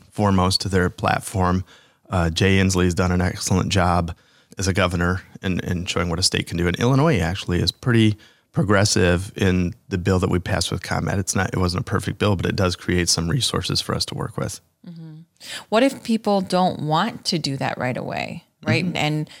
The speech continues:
Speaker 2: you don't get the buy-in immediately. What's your plan to get people's support on a larger scale, aside from those who are already supporting your platform?
Speaker 1: Right now, this is not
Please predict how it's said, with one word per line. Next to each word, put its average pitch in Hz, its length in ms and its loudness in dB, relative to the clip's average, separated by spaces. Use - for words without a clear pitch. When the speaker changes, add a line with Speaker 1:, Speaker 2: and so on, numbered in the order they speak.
Speaker 2:
you 180 80 -4
don't 202 280 2
get 196 200 -4
the 180 80 2
buy-in 160 580 2
immediately. 151 640 0
What's 165 320 -2
your 196 120 0
plan 170 380 -2
to 151 560 -4
get 175 240 0
people's 175 360 -2
support 139 800 -4
on 151 160 -2
a 147 60 -2
larger 160 480 0
scale, - 580 -6
aside 175 480 -2
from 180 160 0
those 151 280 0
who 160 80 -6
are 151 40 0
already 147 240 -2
supporting 139 500 -6
your 139 80 -8
platform? - 800 -12
Speaker 1:
Right 117 280 4
now, 104 300 4
this 95 220 4
is 92 160 2
not 101 400 4